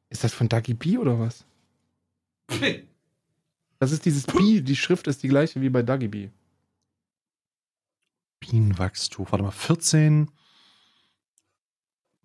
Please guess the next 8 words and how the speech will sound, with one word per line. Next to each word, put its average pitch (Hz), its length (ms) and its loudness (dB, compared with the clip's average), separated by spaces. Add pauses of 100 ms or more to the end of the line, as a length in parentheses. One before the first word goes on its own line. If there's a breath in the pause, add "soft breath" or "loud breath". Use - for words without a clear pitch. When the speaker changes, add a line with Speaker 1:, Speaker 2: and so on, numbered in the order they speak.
(1400)
Speaker 2:
Ich 113 100 -8
mach 123 100 0
schon 147 140 0
mal 123 120 4
meinen 98 260 0
Kuchenkalender 98 680 -2
auf, 78 220 -6
ja. 85 180 -6